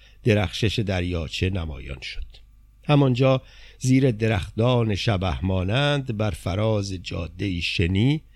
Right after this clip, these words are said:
قصر رنگ پریده زیبا و سرسخت آنچنتد هانترز ایستاده بود.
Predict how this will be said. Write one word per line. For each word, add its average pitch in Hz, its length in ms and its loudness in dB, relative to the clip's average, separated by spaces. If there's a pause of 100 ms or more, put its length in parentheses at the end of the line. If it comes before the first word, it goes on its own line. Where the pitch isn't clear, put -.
(400)
قصر 123 680 2
رنگ 104 500 0
پریده 101 640 0
زیبا 101 760 -2
و 104 360 -6
سرسخت - 800 -4 (440)
آنچنتد 104 1040 -2
هانترز 123 880 0 (200)
ایستاده 78 560 -6
بود. - 280 -16